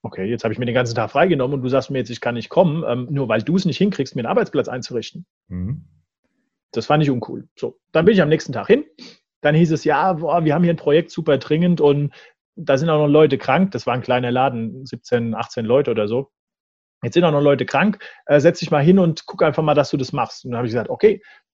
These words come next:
Speaker 1: kannst du mir sagen, was ich wirklich erreichen soll? Es geht mir nicht darum, dass du mir sagst, was ich machen soll, aber was soll ich erreichen, dass du mir sagst, ich mache einen guten Job?" Und er sagt, "Ja, du musst es einfach jetzt, musst es einfach fertig machen." Der hatte keine Ahnung, was ich, was ich,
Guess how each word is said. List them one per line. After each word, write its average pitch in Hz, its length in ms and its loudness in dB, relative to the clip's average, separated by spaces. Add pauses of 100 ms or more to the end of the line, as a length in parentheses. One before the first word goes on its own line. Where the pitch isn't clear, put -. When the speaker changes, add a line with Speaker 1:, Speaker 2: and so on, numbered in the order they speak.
(640)
Speaker 1:
kannst 156 180 -2
du 180 40 6
mir 160 80 6
sagen, 151 360 4
was 151 200 0
ich 196 160 -6
wirklich 175 500 0 (180)
erreichen 135 640 0
soll? 127 280 0
Es - 120 -8
geht - 160 0
mir 131 80 -2
nicht 180 180 0
darum, 247 200 4
dass 208 160 0
du 202 60 0
mir 170 120 2
sagst, 147 240 -2
was 139 120 0
ich - 60 -10
machen 143 200 -4
soll, 113 140 -2
aber 113 160 -2
was 151 120 -2
soll 233 140 4
ich 196 80 -2
erreichen, 156 380 0
dass - 240 -6
du 214 140 2
mir 226 160 2
sagst, 151 320 -2
ich - 100 -12
mache - 140 -4
einen 135 80 -4
guten 139 200 -6
Job?" - 220 -4 (920)
Und 143 100 -4
er 139 40 -2
sagt, 147 180 2
"Ja, 165 220 6
du 160 280 4 (380)
musst 170 200 2
es 175 100 2
einfach 175 220 2
jetzt, 165 320 0
musst 170 240 -4
es 160 100 -2
einfach 143 240 -2
fertig 180 220 2
machen." 110 140 -4
Der 107 100 -4
hatte 110 120 -4
keine 175 320 2
Ahnung, 202 220 2
was 170 140 -2
ich, 135 180 -12
was 104 140 -6
ich, - 220 -10